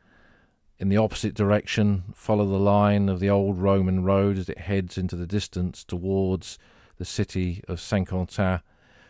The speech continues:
We can see the church spires of the many villages where the fighting took place in the summer of nineteen eighteen, and across to our left,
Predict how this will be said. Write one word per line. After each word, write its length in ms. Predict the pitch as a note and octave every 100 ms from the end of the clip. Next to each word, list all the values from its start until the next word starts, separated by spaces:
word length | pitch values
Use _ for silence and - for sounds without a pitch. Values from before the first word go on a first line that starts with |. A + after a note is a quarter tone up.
| -
We 80 | F2
can 140 | F#2+
see 200 | - A2
the 80 | F2+
church 500 | - - G#2+ G2+ -
spires 540 | - G#2 G2+ F#2+ F2
of 140 | F2+ E2+
the 100 | F#2
many 460 | F#2+ G2+ G2 F2+
villages 640 | F2 G2+ G2 - F2+ E2+ - - - _ -
where 100 | F#2
the 80 |
fighting 640 | F2 - G2 F#2+ - F#2 F2+
took 220 | - G#2 _
place 480 | - G#2 F2 - -
in 140 | F#2
the 60 | F2
summer 560 | - - F#2+ F2+ E2 -
of 140 | F2
nineteen 380 | F2 F#2 F2 F2+
eighteen, 580 | F2 F2 - A2 F#2+ E2+ _ _ _ _ _ -
and 80 |
across 460 | G2 - A2+ G#2 -
to 160 | - F#2+
our 160 | F#2
left, 540 | F#2+ A2 F2 - -